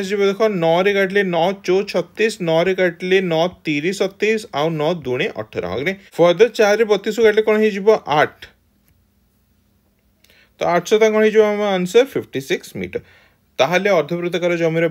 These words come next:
ବ୍ୟାସ ଟୁ ଆର୍ is equal to fifty six into ଟୁ, which is equal to hundred and twelve meter ଆମର ଆନ୍ସର ଆମକୁ ମିଳିଗଲା।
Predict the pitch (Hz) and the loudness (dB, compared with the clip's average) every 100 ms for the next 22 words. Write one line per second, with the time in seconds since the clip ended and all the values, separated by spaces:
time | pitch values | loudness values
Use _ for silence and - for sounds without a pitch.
0 | 139 135 147 220 226 - - 185 170 156 | 2 0 2 -2 -2 -6 -6 2 4 4
1 | 185 - 170 147 - 95 98 208 107 90 | 0 -2 -2 -4 -6 -6 -4 -4 -6 -8
2 | 101 113 107 - - 107 101 98 _ 202 | -8 -10 -10 -12 -12 -10 -10 -12 _ -6
3 | 233 - _ - 170 233 208 - 180 165 | -6 -8 _ -6 -2 -2 -4 -2 0 2
4 | 160 170 160 113 101 117 302 - 95 117 | 0 -2 -2 -2 0 -2 -2 -6 -6 -6
5 | 95 92 185 - 90 87 - - - - | -6 -6 -6 -8 -10 -10 -10 -16 -20 -10
6 | 95 92 90 180 - - - | -10 -8 -10 -10 -12 -14 -18